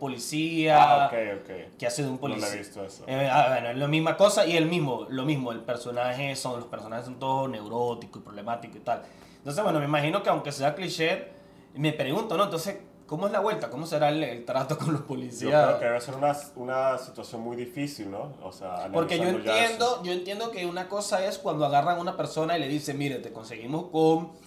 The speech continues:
Speaker 1: eh, no sé, veinte kilogramos de cocaína, ahora tienes que ser nuestro agente y te tienes que infiltrar", que eso lo veía mucho en Los Sopranos, ¿no? Que era como que los
Speaker 2: Ajá,
Speaker 1: agentes del F B I.
Speaker 2: eso sí puede ser más posible,
Speaker 1: Eso es
Speaker 2: ¿no?
Speaker 1: más posible porque legalmente lo tienen jodido y también le ofrecen la cosa de negociarle la condena y todo esto, ¿no?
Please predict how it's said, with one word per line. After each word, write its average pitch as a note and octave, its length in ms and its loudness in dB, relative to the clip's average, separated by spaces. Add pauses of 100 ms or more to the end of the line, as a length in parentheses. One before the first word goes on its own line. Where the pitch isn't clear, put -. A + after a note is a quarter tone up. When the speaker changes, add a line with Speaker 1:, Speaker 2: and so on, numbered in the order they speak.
(340)
Speaker 1:
eh, B2 320 -2
no B2 120 -6
sé, G#2+ 420 -4
veinte C#3+ 560 -4
kilogramos C#3+ 560 -2
de A#2+ 240 -6
cocaína, F3 540 0
ahora B2+ 320 0
tienes D3+ 220 -4
que C#3+ 120 -8
ser D3+ 220 -2
nuestro C#3+ 420 -4
agente D3 380 -4
y - 20 -6
te A#2+ 140 -8
tienes A#2 200 -12
que C3+ 100 -12
infiltrar", C3+ 760 0
que G#2+ 580 -8
eso A#2+ 240 -10
lo A#2+ 140 -4
veía A2 220 -8
mucho B2+ 200 -10
en C3 60 -8
Los B2 100 -12
Sopranos, A2+ 480 -4
¿no? D#3 180 -10 (500)
Que A2+ 80 -8
era B2 160 -2
como C#3 200 -4
que B2+ 100 -6
los B2+ 100 0
Speaker 2:
Ajá, B2 320 10
Speaker 1:
agentes - 40 10
del E3 120 6
F E3 220 0
B F#3 160 6
I. F3+ 100 4
Speaker 2:
eso F3+ 100 2
sí E3+ 80 0
puede E3+ 220 2
ser E3+ 160 0
más E3 240 4
posible, E3 460 0
Speaker 1:
Eso C3+ 60 -2
es C#3+ 100 0
Speaker 2:
¿no? E3 60 0
Speaker 1:
más F#3 100 6
posible G#3+ 300 4
porque F3 260 0
legalmente D#3 580 4
lo E3 140 0
tienen D#3+ 360 -2
jodido D#3+ 420 0
y D3 320 -4
también C3+ 360 -4
le D#3+ 80 2
ofrecen D#3 400 -4
la C3 140 -4
cosa B2+ 260 -4
de C#3+ 80 2
negociarle B2 600 -4
la C3 120 -2
condena E3 640 0
y G#2+ 100 -10
todo A#2+ 260 -6
esto, A2+ 260 -10
¿no? D3 200 -6